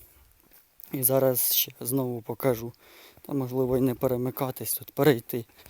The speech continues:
От земля, яку треба обпрацювати. І тут це вже біля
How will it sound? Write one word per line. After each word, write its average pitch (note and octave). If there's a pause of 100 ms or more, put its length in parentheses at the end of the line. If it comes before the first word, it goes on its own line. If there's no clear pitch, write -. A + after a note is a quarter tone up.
(640)
От D#3+ (320)
земля, B2 (220)
яку B2+
треба B2 (960)
обпрацювати. B2 (880)
І B2+
тут -
це C3+
вже A#2+ (140)
біля A#2